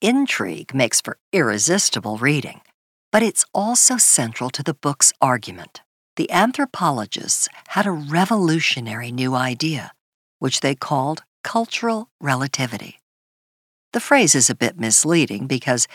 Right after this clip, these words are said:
it implies there is no truth to be found. But Boas and his students didn't think that. Instead, they argued that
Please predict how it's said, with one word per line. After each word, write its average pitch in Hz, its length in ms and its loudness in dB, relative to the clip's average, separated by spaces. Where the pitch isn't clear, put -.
it 160 160 0
implies 131 680 -2
there 135 140 0
is 120 140 -2
no 110 220 -2
truth - 400 -6
to - 120 -8
be 107 120 -8
found. - 540 -4
But 139 180 -2
Boas 269 600 0
and 165 140 -4
his 170 140 0
students 107 540 -2
didn't - 320 -6
think 202 280 -4
that. - 280 -10
Instead, 180 640 0
they 220 200 2
argued 117 540 0
that 160 160 -4